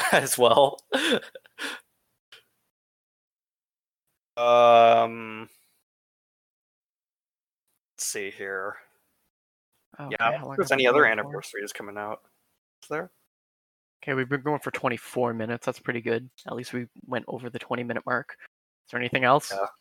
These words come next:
Speaker 2: I don't think there is.
Speaker 1: Uh,
Speaker 2: Uh,
Speaker 1: next Mario game
Speaker 2: game.
Speaker 1: speculation, I guess?
Speaker 2: Uh, sure,
Speaker 1: Or
Speaker 2: yeah, we
Speaker 1: we
Speaker 2: can do that.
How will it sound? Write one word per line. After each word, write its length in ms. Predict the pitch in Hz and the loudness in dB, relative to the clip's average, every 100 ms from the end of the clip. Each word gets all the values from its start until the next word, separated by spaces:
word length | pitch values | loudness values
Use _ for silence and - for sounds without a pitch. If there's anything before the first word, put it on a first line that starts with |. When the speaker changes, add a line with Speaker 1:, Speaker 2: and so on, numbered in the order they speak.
| - | -12
Speaker 2:
I 40 | 123 | -6
don't 120 | 123 | -4
think 140 | 135 120 | -4 -4
there 140 | 113 | -4
is. 300 | 113 - - _ _ _ _ _ - | -4 -10 -18 _ _ _ _ _ 4
Speaker 1:
Uh, 260 | 120 110 110 - _ - | 8 8 6 0 _ -10
Speaker 2:
Uh, 40 | 117 | -4
Speaker 1:
next 260 | 110 - 123 | -4 0 4
Mario 180 | 117 | 6
game 180 | 123 139 | 6 2
Speaker 2:
game. 20 | |
Speaker 1:
speculation, 720 | 147 151 127 160 156 160 - 160 | 2 0 2 2 4 2 0 0
I 60 | |
guess? 420 | 160 175 - - _ _ _ _ _ _ _ _ _ _ _ _ _ _ _ _ - | 2 0 -2 -16 _ _ _ _ _ _ _ _ _ _ _ _ _ _ _ _ -10
Speaker 2:
Uh, 440 | - 123 117 117 113 | -4 -2 0 -2 -4
sure, 180 | - 104 | -4 -4
Speaker 1:
Or 60 | |
Speaker 2:
yeah, 100 | 120 | -4
we 80 | 110 | -6
Speaker 1:
we 60 | 110 | -6
Speaker 2:
can 40 | |
do 40 | |
that. 40 | 113 | -4